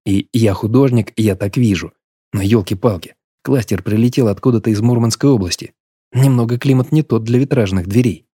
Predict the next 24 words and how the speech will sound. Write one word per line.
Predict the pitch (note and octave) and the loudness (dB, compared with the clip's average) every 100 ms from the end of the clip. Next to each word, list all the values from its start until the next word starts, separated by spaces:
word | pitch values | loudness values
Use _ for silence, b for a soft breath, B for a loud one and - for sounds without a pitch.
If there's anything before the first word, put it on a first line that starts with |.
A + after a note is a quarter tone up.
| _ _ _ _ _ _ _ _ _ _ - | _ _ _ _ _ _ _ _ _ _ -2
Я | G#2+ F#2 | 0 0
остался | F#2+ G#2+ F#2 G2 | 0 -2 -2 -2
в | |
опускающихся | G2 G2+ - G#2 F#2 G2+ F2+ G2 | -2 -2 -2 -2 0 -2 -4 -4
сумерках | - C3 G#2 F#2+ - | 0 0 0 -4 -8
посмотреть, | G#2 A#2 A#2+ A2 E2 - _ _ | -4 -2 0 -2 -6 -12 _ _
кто | - G#2+ C3+ | -6 -2 0
придет | B2+ G2+ G#2+ B2 | 0 0 -2 -2
на | G#2 | -2
звуки | F#2 F#2+ G2 | -2 -2 -2
выстрелов. | G#2+ G#2+ - F2+ E2+ F2 _ _ _ _ _ _ | 0 0 -2 -6 -8 -12 _ _ _ _ _ _
Стоял | - A2+ B2+ A#2+ | -6 -2 0 2
долго, | C3 A2 F2+ - _ | 2 2 -2 -12 _
минут | - A2 G2 | -2 0 0
двадцать-двадцать | G2+ A2+ G2+ F#2+ G2 G#2+ - | 0 0 -2 -4 -2 -4 -4
пять. | G2 D#2+ - _ _ _ _ - | -6 -6 -16 _ _ _ _ -4
Уже | G#2 G#2+ | -2 0
хотел | G#2+ A2+ G#2 | 0 0 2
выйти | A2+ G#2 G2+ | 2 2 -2
и | |
поискать | G#2+ G#2 - G#2+ G#2 | -2 -2 -2 -2 -2
воды | G#2+ A2 | 0 0
и | G2+ | 0
съестного, | A2 G#2 C3 B2+ F#2 | -2 0 2 0 -2